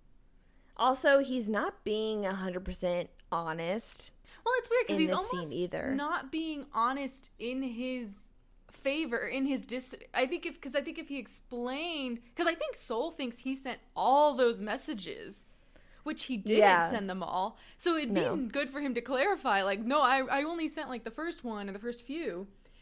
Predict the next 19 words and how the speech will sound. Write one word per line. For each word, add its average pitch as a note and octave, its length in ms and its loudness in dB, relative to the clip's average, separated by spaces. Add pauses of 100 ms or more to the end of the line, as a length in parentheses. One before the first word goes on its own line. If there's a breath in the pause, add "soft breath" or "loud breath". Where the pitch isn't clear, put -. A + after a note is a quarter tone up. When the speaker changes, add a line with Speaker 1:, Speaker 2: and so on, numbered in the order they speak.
(420 soft breath)
Speaker 2:
But E4 80 -6
then E4+ 120 4
he D#4 100 8
also C#4+ 220 4
needs B3 240 0
to A#3+ 80 -2
explain, F#3+ 520 -2 (220)
"I E3+ 240 -4
let F#3+ 280 4
it C4+ 120 6
happen." F#3 720 -2
Yeah, C4+ 160 6
it's, C4 200 4
Speaker 1:
Yes. G3+ 720 10
Speaker 2:
I C4+ 100 6
guess F4+ 180 0
that's, D#4 140 4
Speaker 1:
So F3+ 180 6
Speaker 2:
that's E3+ 200 4